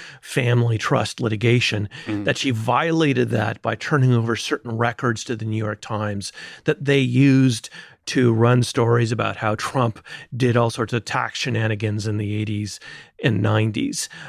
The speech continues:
Speaker 1: And what he sued for, very clearly trying to evade, uh, the anti-slap statute in New York, was for tortious interference, uh, with a contract, aiding and abetting tortious interference,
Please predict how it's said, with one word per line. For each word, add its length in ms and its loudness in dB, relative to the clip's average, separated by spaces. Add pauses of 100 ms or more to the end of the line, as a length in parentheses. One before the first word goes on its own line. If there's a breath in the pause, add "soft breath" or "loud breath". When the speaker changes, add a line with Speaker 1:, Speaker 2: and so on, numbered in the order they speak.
(140 loud breath)
Speaker 1:
And 180 0
what 140 2
he 80 0
sued 500 0
for, 480 0 (340 loud breath)
very 300 2
clearly 460 2
trying 500 2
to 160 -8
evade, 880 2 (420 loud breath)
uh, 280 2
the 160 0
anti-slap 520 -2
statute 400 -6
in 120 -6
New 100 -6
York, 420 2 (320 loud breath)
was 460 2
for 720 2 (380 loud breath)
tortious 440 0
interference, 960 0 (220)
uh, 420 2
with 120 -6
a 60 -6
contract, 880 0 (420 loud breath)
aiding 240 4
and 100 4
abetting 340 4
tortious 440 0
interference, 800 2